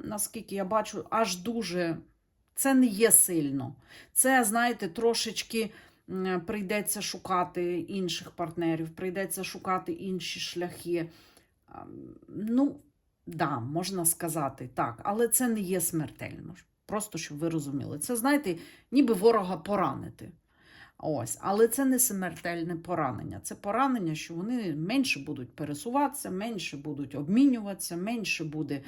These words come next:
е, дестабілізується трошечки. Але це не є, е, Бог знає що. Ось як я це бачу. Щиро вдячна вам за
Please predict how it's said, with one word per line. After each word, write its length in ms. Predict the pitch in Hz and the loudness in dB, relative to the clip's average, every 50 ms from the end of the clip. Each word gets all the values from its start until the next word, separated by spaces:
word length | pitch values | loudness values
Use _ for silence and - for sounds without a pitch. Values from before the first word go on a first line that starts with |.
| - - - - - _ _ - | -14 -18 -20 -20 -20 _ _ -6
е, 220 | - 156 156 156 147 151 151 156 156 123 107 95 80 73 - | -2 -2 0 0 0 0 0 0 0 -2 -2 -6 -6 -8 -8
дестабілізується 1200 | 107 156 156 180 165 - - 180 156 147 160 156 156 151 151 151 202 285 294 269 233 - - 208 | -8 -6 -4 -2 -2 0 0 -2 -2 -2 -2 -2 -2 -2 0 2 6 6 6 6 4 2 -4 -8
трошечки. 680 | 170 - 208 190 190 185 - - 170 165 - - - - - | -8 -6 -6 -6 -4 -4 -4 -6 -8 -8 -10 -12 -14 -10 -6
Але 520 | - 233 247 - 269 - 185 185 269 247 - - _ _ _ _ | -2 0 2 4 4 6 6 6 4 4 0 -6 _ _ _ _
це 300 | - - - 247 247 247 | -6 -2 2 2 4 4
не 240 | 240 226 196 196 226 | 4 2 2 2 2
є, 420 | 226 196 170 175 185 208 220 214 202 | 0 0 -2 -4 -6 -4 -2 -2 -2
е, 800 | 190 170 165 - - - _ _ _ _ _ _ _ _ - - - 156 156 156 | -2 -2 -4 -10 -18 -20 _ _ _ _ _ _ _ _ -12 -8 -4 -4 -2 -2
Бог 300 | 160 156 147 170 190 170 | -2 -2 -2 -2 -2 -2
знає 320 | 156 165 175 170 165 156 147 | -2 0 0 0 2 0 0
що. 260 | 147 - - - 90 - - - - - | -2 -4 -8 -8 -10 -14 -12 -8 -8 -6
Ось 240 | - 202 185 - - | -6 -6 -8 -8 -10
як 200 | - 147 147 - | -10 -12 -10 -10
я 100 | 156 156 | -12 -12
це 140 | 156 - 151 | -10 -10 -12
бачу. 380 | 139 131 - - - - - - _ - - - - - - | -10 -10 -10 -12 -12 -14 -16 -18 _ -20 -18 -18 -18 -16 -10
Щиро 320 | - - - 240 226 208 | -4 0 4 4 4 4
вдячна 460 | 196 170 156 156 139 127 - - 143 139 | 2 0 0 0 0 -2 -4 -6 -8 -6
вам 300 | 139 151 147 131 131 135 | -6 -6 -6 -6 -6 -4
за 380 | 151 165 147 127 127 117 - | -2 0 0 0 -2 -4 -8